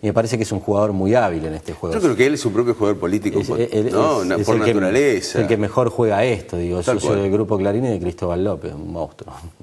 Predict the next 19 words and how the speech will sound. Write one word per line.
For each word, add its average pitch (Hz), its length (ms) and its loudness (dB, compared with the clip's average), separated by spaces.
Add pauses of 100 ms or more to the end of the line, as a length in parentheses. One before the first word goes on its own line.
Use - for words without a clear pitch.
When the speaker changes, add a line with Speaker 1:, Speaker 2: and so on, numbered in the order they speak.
(120)
Speaker 1:
es - 140 -18
insólito, 78 380 -6
Speaker 2:
Hay 120 60 -2
que 104 100 -2
admirarlo, 80 520 -2
Speaker 1:
¿no? 87 160 -4
Speaker 2:
¿no? 92 60 -2
De 92 100 0
algún 92 220 0
lugar. 98 160 0 (300)
Pero 135 160 4
lo 139 120 2
que 190 200 -2
iba 160 200 4
es 123 400 0 (140)
que, 127 400 0
en 110 80 0
definitiva, 107 960 0 (160)
eh, 80 560 -2